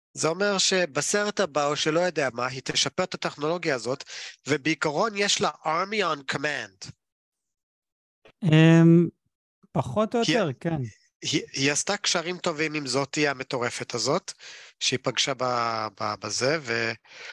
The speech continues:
Speaker 1: אמ, והיא עזרה ג-, ו-, והיא גם עזרה להם. אז אנחנו יודעים שכל מה שהיא צריכה לעשות זה להגדיל את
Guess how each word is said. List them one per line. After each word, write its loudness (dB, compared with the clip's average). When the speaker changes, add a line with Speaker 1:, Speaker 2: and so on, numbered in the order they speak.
Speaker 1:
אמ, -2
והיא 0
עזרה -2
ג-, -4
ו-, -8
והיא -6
גם 0
עזרה 0
להם. -6
אז 0
אנחנו 0
יודעים 2
שכל -2
מה -2
שהיא 0
צריכה -2
לעשות -4
זה 0
להגדיל 0
את -6